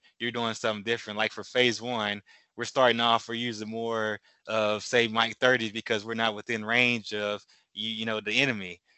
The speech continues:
So how are we gonna use the same, that same range when we start getting closer and we're not using that much? So that nece-, doesn't necessarily work.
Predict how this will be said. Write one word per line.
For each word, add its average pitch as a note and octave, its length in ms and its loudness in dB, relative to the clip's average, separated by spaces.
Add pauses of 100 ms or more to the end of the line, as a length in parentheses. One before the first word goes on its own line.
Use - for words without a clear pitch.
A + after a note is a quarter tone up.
(120)
So A#2 220 -2
how B2 200 10
are C3+ 100 12
we C3 100 4
gonna B2+ 160 6
use A#2+ 240 0
the A2 100 0
same, B2 420 0
that A#2 180 0
same A#2 260 2
range A#2 300 0
when A2 100 -8
we G#2+ 60 -10
start G#2+ 340 -4
getting G2+ 220 -6
closer A#2+ 500 -2
and G2+ 100 -6
we're G#2 60 -6
not G#2+ 220 -4
using A2+ 240 -4
that F#2 160 -6
much? F#2+ 240 -8
So G#2 320 -4 (320)
that A#2 100 4
nece-, A#2+ 340 0
doesn't A#2 220 -2
necessarily G#2 400 -2
work. G2+ 380 -2